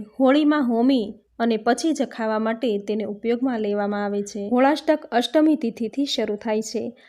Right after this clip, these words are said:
આથી જ તેને હોળાષ્ટક કહેવામાં આવે છે. કહેવાય છે કે અષ્ટમી તિથિએ ભગવાન શિવે કામદેવને તેની તપસ્યામાં ખલેલ પહોંચાડવાના દોષને કારણે બાળીને રાખ કરી દીધા હતા. પ્રેમના દેવતા ભસ્મ થઈ જતા લોકોમાં શોક પ્રસરી ગયો.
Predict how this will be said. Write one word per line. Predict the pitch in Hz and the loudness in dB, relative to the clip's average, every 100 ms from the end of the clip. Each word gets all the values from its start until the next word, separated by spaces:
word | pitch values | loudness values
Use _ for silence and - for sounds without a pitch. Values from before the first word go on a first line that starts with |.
| _ - | _ -4
આથી | 233 269 320 | 0 2 2
જ | 247 208 | 2 -2
તેને | 220 220 | -2 -2
હોળાષ્ટક | 220 220 208 214 285 285 | -2 -2 -2 -2 -4 -4
કહેવામાં | 226 226 208 208 208 | -4 -4 -2 -4 -4
આવે | 208 214 | -4 -6
છે. | - 208 233 _ _ _ _ - | -6 -8 -8 _ _ _ _ 2
કહેવાય | 294 339 349 | 4 4 2
છે | - 330 | 0 -2
કે | 320 320 311 | 0 -2 -2
અષ્ટમી | 247 - 262 269 285 | -4 -2 0 2 0
તિથિએ | 233 240 254 262 214 | -4 -2 0 2 0
ભગવાન | 254 220 240 226 220 | -2 0 0 0 -2
શિવે | - 262 277 233 | 0 2 2 2
કામદેવને | - 226 226 233 277 269 214 | 0 0 2 4 4 4 0
તેની | 208 220 214 | -2 -2 -2
તપસ્યામાં | 240 233 294 285 233 220 208 | -2 0 0 0 -2 -2 -4
ખલેલ | - 240 285 | 0 2 2
પહોંચાડવાના | 269 226 208 214 208 214 208 | -2 -6 -4 -2 -2 -2 -2
દોષને | 208 254 - 226 | 0 0 0 -4
કારણે | 226 220 269 269 214 - _ _ - | 0 2 4 4 0 -8 _ _ 0
બાળીને | 226 247 285 254 220 | 4 4 4 2 2
રાખ | 226 277 285 | 0 0 -2
કરી | 226 214 | -2 -2
દીધા | 208 208 220 208 | -4 -6 -4 -6
હતા. | 202 214 | -4 2
પ્રેમના | 269 311 349 277 | 6 6 6 6
દેવતા | 226 240 240 233 | 6 4 4 0
ભસ્મ | 226 226 - 277 | 0 -2 0 0
થઈ | - 220 | 0 -2
જતા | 220 220 285 214 208 220 | -2 0 0 0 -4 0
લોકોમાં | 240 277 277 233 208 | 2 4 2 2 -2
શોક | 208 254 285 277 | 0 2 2 2
પ્રસરી | - 208 214 208 | 0 -2 -2 -4
ગયો. | 208 208 202 220 | -2 -2 -4 -6